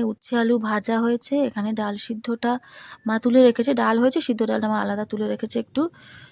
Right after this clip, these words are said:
ডাল সিদ্ধ খাওয়া হয় বলে। আর এখানে বেগুন ভাজা, এখানে হচ্ছে ডাল, এখানে দেখো সয়াবিন আলুর তরকারি। এই হচ্ছে আজকে আমাদের রান্না বান্না। আর এখানে হচ্ছে দেখো এই, আহ,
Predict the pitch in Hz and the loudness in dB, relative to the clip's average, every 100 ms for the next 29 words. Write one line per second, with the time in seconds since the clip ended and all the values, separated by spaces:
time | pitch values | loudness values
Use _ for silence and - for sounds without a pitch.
0 | _ - 196 202 208 214 220 214 220 247 | _ -6 -6 -4 -6 -4 -2 -2 0 0
1 | 214 214 214 202 214 220 247 240 247 311 | 0 -2 -2 0 0 2 2 2 0 0
2 | 302 214 202 196 196 208 196 202 233 370 | 0 -2 -2 -2 -4 -8 -6 -2 0 -2
3 | - - - - - 208 214 214 214 339 | -6 -20 -20 -20 -8 -2 0 0 0 -2
4 | - 214 202 208 220 294 - 180 - 185 | 2 2 2 0 0 -2 -2 -4 -6 -12
5 | 190 - _ - - - - - - 214 | -14 -18 _ -20 -20 -20 -20 -20 -8 -2
6 | 220 226 233 - 233 - 233 226 240 220 | 2 2 2 2 0 0 0 0 0 0
7 | 214 226 226 233 254 285 202 202 214 220 | 0 -2 -2 0 0 0 -4 -4 -2 0
8 | 220 214 233 220 - 339 262 220 320 - | 0 0 -2 -2 -2 0 2 2 -2 -4
9 | - - - - - 196 | -20 -20 -20 -14 -2 0